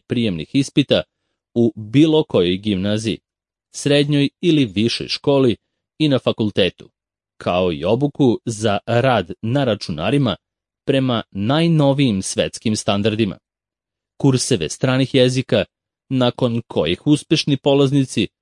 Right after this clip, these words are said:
dobijaju međunarodno priznate sertifikate o stečenom znanju, ali i profesionalno osposobljavanje, odnosno prekvalifikaciju ili dokvalifikaciju za mnoge poslove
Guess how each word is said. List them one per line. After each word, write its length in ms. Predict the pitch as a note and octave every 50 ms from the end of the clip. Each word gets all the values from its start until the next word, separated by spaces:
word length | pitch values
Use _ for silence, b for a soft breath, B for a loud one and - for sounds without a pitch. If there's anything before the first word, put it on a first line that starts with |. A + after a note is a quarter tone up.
| _ _ _ _
dobijaju 720 | B2+ B2 D3+ D3 C#3+ D#3+ D#3+ D#3 D3 D3 C#3+ C#3+ C3 -
međunarodno 960 | - A#2 A#2+ C#3 C#3 C3 B2 C3+ B2 A#2 A#2+ B2+ C3+ C#3 C#3+ C#3 C#3+ C#3 C3+
priznate 560 | B2+ - B2 A2+ G2+ F#2+ G2+ G2+ F#2+ - - G2+
sertifikate 920 | - - A2+ - - A2 - A2 - - A#2+ B2 B2 - - B2 G#2+ F#2 - _ _
o 180 | A#2 A2 G#2 - -
stečenom 560 | - - - G#2+ F#2+ - - - F#2+ F2 F#2
znanju, 380 | F#2+ A2 A2+ G#2 G#2 G2+ F2+ - _ _ _ _ _ _ _ _ _ _ _ _ _
ali 280 | - C#3+ D#3 D#3+ D3 - -
i 120 | - D#3+ D3
profesionalno 800 | - - D#3 D3+ C#3+ - - D3 - - D3 C#3 C3+ C3 B2+ -
osposobljavanje, 880 | - C#3 C3+ - - - D3 - F3+ D#3 C3 A2 F2+ F2 F2+ F#2+ F#2+ D2+ - _ _ _ _ _ _ _ _ -
odnosno 540 | G#2 A2 A2+ A#2 A#2+ A#2 - - A#2 G2 - _ _ _ _ _ _ _ _ _
prekvalifikaciju 1040 | - D#3+ D#3+ - _ - C3+ B2+ - - A#2+ - - - - - - C#3+ C3+ A#2 - _ _ _ _ _ _ _
ili 220 | - C#3+ C#3 C#3 C3+
dokvalifikaciju 1200 | C3 B2+ E3 F3 - _ - D3+ C#3+ C3 - B2+ - - A#2 A2+ A2+ - - C3+ B2+ A#2+ A2 - -
za 260 | B2 A#2 A2+ A#2+ A2
mnoge 520 | G#2+ A2 A2 A2 A#2 B2 C3 C#3 C#3 C#3 B2+ - _
poslove 500 | - A2+ G#2+ - - - A#2+ G2 D#2 -